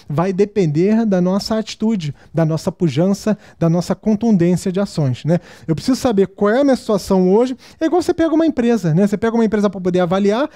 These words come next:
você é o novo gestor, vai lá, tem um cenário caótico, perfeito.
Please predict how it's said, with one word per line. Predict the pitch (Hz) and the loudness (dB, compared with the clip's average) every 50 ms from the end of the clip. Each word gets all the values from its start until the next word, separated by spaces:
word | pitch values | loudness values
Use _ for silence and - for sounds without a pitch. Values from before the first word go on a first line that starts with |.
| - - - | -18 -18 -4
você | - 190 - - 214 | -4 -2 0 2 2
é | 214 | 4
o | 202 | 4
novo | 196 196 202 185 | 4 4 4 2
gestor, | 180 185 202 190 - - 208 226 294 294 - - - - _ - | 2 2 2 0 0 0 0 0 0 0 -4 -14 -20 -20 _ 0
vai | 311 320 | 0 2
lá, | 302 233 185 | 2 0 0
tem | - - 202 | 0 0 0
um | 220 233 | 2 2
cenário | - - 247 214 208 208 233 247 277 | 0 0 0 2 2 2 2 0 0
caótico, | - 311 302 277 240 233 214 - - - - 151 | -2 -2 -2 0 0 -2 -2 -6 -10 -10 -10 -10
perfeito. | - - 240 - - - 202 175 160 151 - - 139 | -6 -6 -8 -8 -4 -4 -2 -2 -2 -2 -4 -8 -10